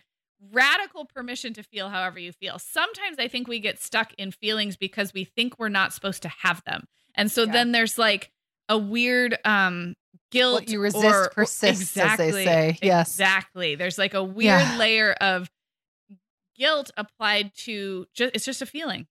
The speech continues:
Speaker 1: You're sad in
Speaker 2: Yeah.
Speaker 1: this season. And, and I understand wanting to, um, not lose out on embracing the present moment and all of that. I think that's good to be mindful of. But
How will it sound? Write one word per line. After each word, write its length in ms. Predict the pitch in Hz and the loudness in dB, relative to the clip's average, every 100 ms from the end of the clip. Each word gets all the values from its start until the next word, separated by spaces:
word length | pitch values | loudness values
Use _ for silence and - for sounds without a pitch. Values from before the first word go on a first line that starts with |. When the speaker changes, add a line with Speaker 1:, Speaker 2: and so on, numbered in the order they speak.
| _ | _
Speaker 1:
You're 160 | 214 240 | -2 -2
sad 420 | 269 302 240 226 | 2 2 2 0
in 100 | 208 | -4
Speaker 2:
Yeah. 100 | 208 | -2
Speaker 1:
this 140 | 214 214 | -2 -2
season. 380 | 233 226 190 180 | -6 -2 -2 0
And, 260 | 226 220 - - | 0 -2 -6 -2
and 120 | 226 | 2
I 140 | 269 | 4
understand 520 | 311 294 277 262 226 214 | 2 0 -4 -2 -4 -2
wanting 320 | 202 202 196 | -4 -4 -6
to, 360 | - 196 185 175 - _ _ _ - | -10 -10 -8 -10 -16 _ _ _ -2
um, 300 | 196 180 - | -2 -2 -2
not 380 | 220 220 226 - _ | 2 4 2 -2 _
lose 320 | 214 220 214 | -8 -8 -2
out 220 | 196 190 | 0 0
on 320 | 185 180 175 - | 0 -2 -4 -8
embracing 460 | - 202 185 180 180 | -8 -4 -4 -6 -12
the 60 | 170 | -10
present 340 | 180 175 156 | -10 -10 -4
moment 380 | 254 254 247 226 | -2 2 2 2
and 100 | 208 | 2
all 140 | 208 | 0
of 80 | 202 | 0
that. 100 | 196 | 0
I 80 | 190 | 0
think 160 | 190 | -2
that's 180 | 185 180 | -6 -8
good 160 | - 185 | -8 -10
to 60 | |
be 100 | 180 | -10
mindful 420 | 180 165 196 - 226 | -4 -4 -4 -4 0
of. 200 | 240 240 | 0 0
But 160 | 220 | -2